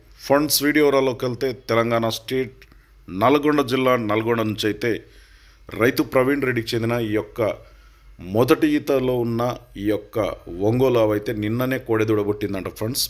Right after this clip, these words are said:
పున్నమి నాడు ఈ అందమైన కోడెదూడతో ఒంగోలు ఆవు అయితే అమ్ముతున్నారు. సైజు యాభై ఏడు సైజులో ఉంది. మొదటి ఈత అరవై ఐదు వేలు అయితే రేటు చెప్పారు. సిక్స్టీ ఫైవ్ థౌజండ్. ఇంట్రెస్ట్ ఉన్న రైతులు, స్క్రీన్ మీద నెంబర్ ఉంది, రైతు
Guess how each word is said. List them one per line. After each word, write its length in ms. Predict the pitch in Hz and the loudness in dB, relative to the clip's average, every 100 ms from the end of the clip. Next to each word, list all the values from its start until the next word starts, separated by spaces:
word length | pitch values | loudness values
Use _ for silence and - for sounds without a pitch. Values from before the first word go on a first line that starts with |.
| - | -6
పున్నమి 340 | 104 104 104 98 | -2 0 0 0
నాడు 240 | 92 131 - - _ _ - - - 87 | 0 -2 -4 -14 _ _ -20 -20 -10 -8
ఈ 20 | 85 90 | -6 -2
అందమైన 360 | 104 120 117 107 107 | 0 2 2 0 0
కోడెదూడతో 500 | 101 101 101 98 117 95 | 0 0 0 -2 -2 -2
ఒంగోలు 260 | 98 98 92 | -2 -2 -2
ఆవు 80 | 87 | -4
అయితే 120 | 92 87 | -6 -10
అమ్ముతున్నారు. 520 | 90 92 92 95 139 180 - - - - - - | -10 -10 -6 -2 -4 -4 -14 -20 -20 -14 -2 2
సైజు 340 | 120 135 151 151 120 | 4 4 4 4 4
యాభై 200 | 120 120 | 4 2
ఏడు 120 | 120 107 | 0 -2
సైజులో 380 | 110 107 104 104 101 | -2 -2 -2 -4 -4
ఉంది. 220 | 101 131 - - - - 92 | -6 -6 -8 -16 -20 -14 -4
మొదటి 300 | 107 120 117 107 | -2 0 2 0
ఈత 160 | 107 110 - - - _ _ - _ - - | 0 -2 -4 -14 -20 _ _ -20 _ -14 -4
అరవై 200 | 104 123 123 | 0 4 4
ఐదు 120 | 113 | 4
వేలు 140 | 120 123 | 2 2
అయితే 180 | 113 123 110 | 0 -2 0
రేటు 160 | 107 107 | 0 0
చెప్పారు. 320 | 104 104 104 131 | -2 -2 -4 -4
సిక్స్టీ 300 | - 139 - 151 | -4 -4 -2 0
ఫైవ్ 120 | 127 110 | 0 0
థౌజండ్. 320 | 104 104 120 131 | 0 0 -2 -2
ఇంట్రెస్ట్ 360 | 120 143 143 - | -2 0 0 0
ఉన్న 100 | 117 107 | 0 2
రైతులు, 260 | 104 101 113 139 | 2 0 -4 -6
స్క్రీన్ 320 | - 120 120 123 | -4 -4 -2 -2
మీద 120 | 107 98 | -2 -4
నెంబర్ 240 | 104 104 | -2 -2
ఉంది, 140 | 101 120 104 | 0 0 0
రైతు 180 | 101 | -2